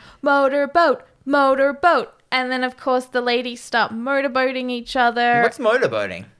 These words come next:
Speaker 1: It's where you put your face in a woman's cleavage and you're like, "Hurr."
Speaker 2: Oh, okay. I didn't know that.
Speaker 1: Motorboating.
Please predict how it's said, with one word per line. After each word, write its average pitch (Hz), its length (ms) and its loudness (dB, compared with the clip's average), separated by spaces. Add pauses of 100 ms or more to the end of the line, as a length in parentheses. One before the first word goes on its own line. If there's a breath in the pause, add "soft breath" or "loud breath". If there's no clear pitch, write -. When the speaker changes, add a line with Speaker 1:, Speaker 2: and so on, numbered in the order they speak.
(160)
Speaker 1:
It's - 300 -4
where 294 200 0
you 285 560 -8 (540)
put - 200 -8
your 247 180 -4
face 294 560 -6
in 233 160 -8
a 233 60 -8
woman's 247 500 -6 (500)
cleavage 240 640 -4
and 220 160 -4
you're 214 140 0
like, 214 160 -2 (600 loud breath)
"Hurr." 262 920 2
Speaker 2:
Oh, 143 260 -2
okay. 160 140 -4
I 101 220 -4
didn't 240 140 -6
know 277 140 2 (100)
that. 226 40 -6
Speaker 1:
Motorboating. 180 380 -8